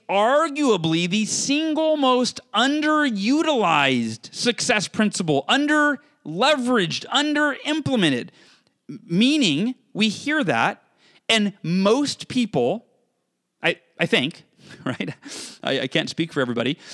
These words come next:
but I think that most people just keep hanging out with the same folks, right? Like, you hear that, like, "Yeah, upgrade your circle of influence," or, you know, "Improve who you hang out with," or whatever.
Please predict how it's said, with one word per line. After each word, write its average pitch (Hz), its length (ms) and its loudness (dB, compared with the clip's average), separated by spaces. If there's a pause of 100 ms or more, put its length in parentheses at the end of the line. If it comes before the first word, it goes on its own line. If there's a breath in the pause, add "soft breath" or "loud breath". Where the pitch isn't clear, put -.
(260 loud breath)
but 226 120 2
I 208 40 4
think 294 200 0
that 226 100 0
most 233 240 0
people 208 420 -2 (360 loud breath)
just 240 140 -4
keep 262 140 -2
hanging 233 240 0
out 240 100 2
with 226 80 -8
the 190 40 -6
same 240 220 0
folks, - 560 -4
right? 185 300 2
Like, 175 160 -2 (160 loud breath)
you 190 120 2
hear 277 180 4
that, 190 120 4
like, 156 160 -2
"Yeah, 226 200 4
upgrade 208 340 0
your 208 80 0
circle 196 240 -4
of 208 60 0
influence," 175 460 0
or, 156 260 2
you 160 140 0
know, 156 260 2
"Improve 165 640 -2
who 185 100 0
you 202 160 2
hang 196 140 2
out 220 120 2
with," 160 100 -2
or 147 80 2
whatever. 175 460 2